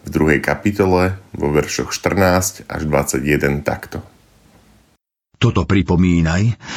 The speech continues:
Speaker 2: a dôrazne ich varuj pred Bohom, aby sa nepúšťali do hádok o slová. Veď to nie je na nič užitočné. Vedie to iba do záhuby tých,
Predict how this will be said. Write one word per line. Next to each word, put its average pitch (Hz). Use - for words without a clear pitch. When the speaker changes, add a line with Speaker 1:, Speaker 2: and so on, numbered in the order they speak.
Speaker 2:
a 101
dôrazne 139
ich 85
varuj 107
pred 98
Bohom, 71
aby 123
sa 123
nepúšťali 123
do 98
hádok 104
o 101
slová. 55
Veď 185
to 170
nie 127
je -
na 101
nič 98
užitočné. 60
Vedie 123
to 92
iba 92
do 92
záhuby 90
tých, 123